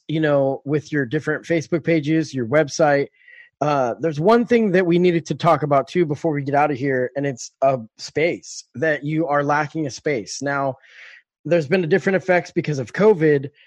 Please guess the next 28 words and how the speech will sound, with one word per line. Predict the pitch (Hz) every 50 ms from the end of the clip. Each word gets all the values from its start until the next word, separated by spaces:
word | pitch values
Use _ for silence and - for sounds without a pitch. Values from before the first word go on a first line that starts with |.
| _ - -
I, | 147 180 -
oh, | 190 214 208 180 - -
oh, | 170 190 165
before | 143 123 175 - - 226 240
we | 233
get | 208 214 170
to | - 156
that, | 160 135 131 -
the | -
street | 131 - - - 180 175 160 -
feed. | - 123 107 98 87 80 - _ -
The | -
street | - - - 226 240 262 240
feed | - 233 226 185
is | 202 160 143
the | 165 165
most, | 170 165 165 147 - - - _ _ _ _ -
probably | - 175 175 175 165 170 165
the | 151 165
most | 156 160 156 156 139 - - - _ _ _ _ _ _ -
important | 170 151 - - 180 165 156 139
thing | 135 151 147
you | 143 139 131
do | 143 143 131
on | 127 123 120
the | 117
daily | 101 139 135 135 131 123 120 113 113 110 _ _ _ _ _ _ _ _ -
or, | 135 135 131 127 107 -